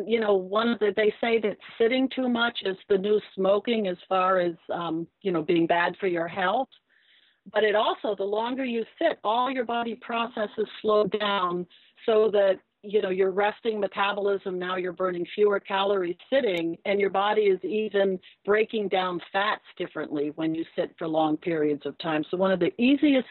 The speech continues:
things that you can do that has a huge effect on how well you're gonna feel and also your weight loss and your weight maintenance is to try to break up every hour of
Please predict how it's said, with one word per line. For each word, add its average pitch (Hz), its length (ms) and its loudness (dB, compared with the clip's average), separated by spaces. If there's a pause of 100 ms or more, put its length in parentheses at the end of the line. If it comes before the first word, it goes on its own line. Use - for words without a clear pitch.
things 240 240 4
that 196 120 2
you 202 140 4
can 180 300 0
do 175 480 4 (560)
that 196 100 2
has 190 260 -2
a 175 80 -8 (200)
huge 339 420 4 (280)
effect 285 520 -4
on 180 160 -4 (360)
how 226 160 0
well 220 220 6
you're 208 180 4
gonna 196 280 0
feel 240 320 0
and 190 100 0
also 190 380 -4
your 180 220 -4
weight 240 280 0
loss 175 360 0 (380)
and 196 140 2
your 180 100 0
weight 185 220 2
maintenance 170 520 0 (560)
is 226 140 0 (120)
to 226 80 -8
try 226 260 0
to 226 100 -4
break 220 300 -2
up 202 200 -2
every 208 320 0
hour 208 300 0
of 180 100 -2